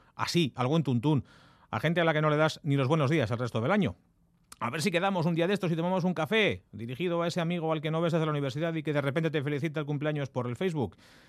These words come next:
Solo nos vemos en funerales, que somos familia, joe, para tu primo, el del pueblo, al que efectivamente solo ves y verás en funerales. Ya me encargo yo de organizar, eso que nunca vas a organizar porque te puede la pereza o el desinterés,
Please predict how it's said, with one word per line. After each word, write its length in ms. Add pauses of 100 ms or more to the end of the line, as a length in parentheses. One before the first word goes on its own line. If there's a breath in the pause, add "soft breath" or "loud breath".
(400 soft breath)
Solo 200
nos 100
vemos 220
en 100
funerales, 520
que 160
somos 200
familia, 420
joe, 440
para 200
tu 100
primo, 200
el 60
del 100
pueblo, 200
al 80
que 60
efectivamente 720
solo 240
ves 300
y 120
verás 540 (140)
en 160
funerales. 560 (600 loud breath)
Ya 160
me 60
encargo 240
yo 80
de 60
organizar, 500 (100)
eso 300
que 120
nunca 300
vas 140
a 40
organizar 540
porque 240
te 100
puede 220
la 160
pereza 500
o 140
el 60
desinterés, 640